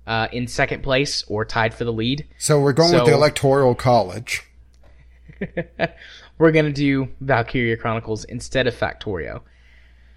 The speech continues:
Speaker 1: However, Kyle, you and I should still get together and do an in-depth Factorio discussion.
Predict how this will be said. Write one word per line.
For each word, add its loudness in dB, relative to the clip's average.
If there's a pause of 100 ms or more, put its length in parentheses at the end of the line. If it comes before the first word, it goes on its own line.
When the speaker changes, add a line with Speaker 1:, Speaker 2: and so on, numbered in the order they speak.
(160)
Speaker 1:
However, 6 (680)
Kyle, 4 (180)
you 4
and 4
I 4
should -4
still 0
get 0
together 4
and -2
do 0
an -2
in-depth -2
Factorio 0
discussion. -4